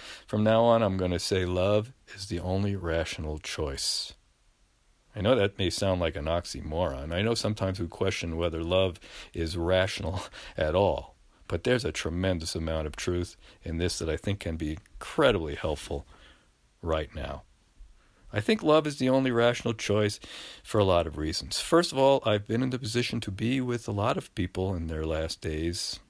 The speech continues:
minutes, weeks. I've done a lot of celebrations of life for people who have already passed on, and I have to tell you that the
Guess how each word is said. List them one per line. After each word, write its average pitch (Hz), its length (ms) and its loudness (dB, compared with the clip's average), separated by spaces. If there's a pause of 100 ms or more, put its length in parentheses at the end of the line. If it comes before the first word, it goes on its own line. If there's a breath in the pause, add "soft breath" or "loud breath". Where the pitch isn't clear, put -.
minutes, - 640 -6 (320)
weeks. - 560 -4 (1900 loud breath)
I've 90 120 -2
done 90 160 4
a 92 60 2
lot 85 160 4
of 85 60 0
celebrations 95 800 2
of 82 120 -4
life 85 260 0
for - 100 -10
people - 380 -4
who 110 180 6
have 92 280 -4
already 95 340 2
passed - 520 -6
on, 87 260 -4
and 92 160 -2
I 90 100 -2
have 98 240 -4
to 113 100 -8
tell 104 240 2
you 101 120 4
that 90 180 0
the 87 120 -2